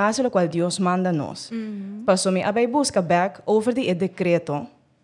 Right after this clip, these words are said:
Speaker 1: apesar que tava tá roupa mais pro mim, pero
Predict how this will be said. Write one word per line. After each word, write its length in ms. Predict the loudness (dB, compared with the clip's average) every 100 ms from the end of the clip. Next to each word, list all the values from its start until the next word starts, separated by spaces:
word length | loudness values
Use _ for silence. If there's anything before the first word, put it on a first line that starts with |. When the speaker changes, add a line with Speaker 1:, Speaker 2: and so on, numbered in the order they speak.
| _
Speaker 1:
apesar 460 | 0 0 2 2 0
que 80 | -2
tava 240 | 0 0
tá 200 | 2 2
roupa 340 | 2 -2 0 0
mais 240 | 0 -2
pro 160 | -2 0
mim, 280 | 0 -4 -10 _ _ _ _ _ _ _ _
pero 480 | 4 4 4 2